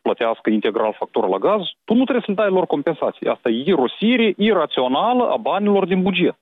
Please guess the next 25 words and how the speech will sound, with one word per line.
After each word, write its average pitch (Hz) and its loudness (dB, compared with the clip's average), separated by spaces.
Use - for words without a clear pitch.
Cel 214 0
care 135 0
poate 165 -2
să-și - -10
permite 143 0
să - -4
achite - -10
factura, 269 0
el 208 4
nu 220 4
trebuie 196 -2
să - -20
primească 156 0
compensații. 127 -4
Mai 151 0
bine 226 2
îi 185 4
dai 190 0
cu 127 2
trei 185 0
sute, - -2
cinci 170 0
sute 135 -4
de 127 -2
lei 135 2